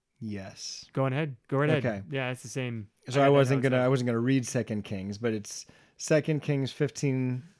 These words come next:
Speaker 2: Oh, that's different. Okay, go
Speaker 1: Oh,
Speaker 2: ahead.
Speaker 1: really?
Speaker 2: Yeah, I have a different
Speaker 1: Oh, what do you
Speaker 2: reference.
Speaker 1: got? All right, go for it.
Speaker 2: Well, no, go ahead.
Speaker 1: Okay.
Speaker 2: You first.
Speaker 1: So
Speaker 2: I
Speaker 1: basically,
Speaker 2: talk a lot. <laughs>
Speaker 1: Tiglath-Pi-, Pileser the third, um, was
Speaker 2: Ah,
Speaker 1: of
Speaker 2: yes.
Speaker 1: Assyria. He
Speaker 2: Tiglath-Pileser
Speaker 1: began his march
Speaker 2: the third.
Speaker 1: to the west in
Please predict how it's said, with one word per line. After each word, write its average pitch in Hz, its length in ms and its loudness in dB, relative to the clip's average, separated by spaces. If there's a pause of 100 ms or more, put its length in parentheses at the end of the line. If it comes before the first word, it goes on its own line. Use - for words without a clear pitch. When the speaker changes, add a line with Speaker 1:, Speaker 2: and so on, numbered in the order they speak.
Speaker 2:
Oh, 214 140 2
that's 175 240 -2
different. 151 320 -6
Okay, 143 180 -4
go 139 100 0
Speaker 1:
Oh, 175 80 8
Speaker 2:
ahead. 139 100 6
Speaker 1:
really? 139 300 2
Speaker 2:
Yeah, 151 200 4
I 151 60 4
have 147 100 0
a 135 60 -4
different 135 280 -4
Speaker 1:
Oh, 147 80 4
what 135 120 4
do 156 40 4
you 190 60 2
Speaker 2:
reference. 175 60 -4
Speaker 1:
got? 127 160 4
All 117 80 2
right, 131 100 0
go 139 140 0
for 123 240 -2
it. 113 100 -12 (260)
Speaker 2:
Well, 180 100 -4
no, 226 100 0
go 190 120 0
ahead. 214 260 -4
Speaker 1:
Okay. 123 340 0
Speaker 2:
You 175 100 -6
first. 175 200 -6
Speaker 1:
So 165 140 10
Speaker 2:
I - 20 10
Speaker 1:
basically, 180 580 8
Speaker 2:
talk 143 140 8
a - 40 6
lot. 175 320 -2
<laughs> - 120 -20
Speaker 1:
Tiglath-Pi-, 151 840 6
Pileser 139 420 2
the 151 120 0
third, 131 460 -2 (100)
um, 117 140 0
was 117 200 0
Speaker 2:
Ah, 156 240 -4
Speaker 1:
of 160 80 0
Speaker 2:
yes. 156 100 0
Speaker 1:
Assyria. 131 480 0 (260)
He 131 60 -8
Speaker 2:
Tiglath-Pileser 139 160 4
Speaker 1:
began 143 380 8
his 143 220 4
march 135 340 6
Speaker 2:
the 107 80 -6
third. 107 80 -8
Speaker 1:
to 151 100 2
the 151 160 6
west 131 420 2
in 120 320 -6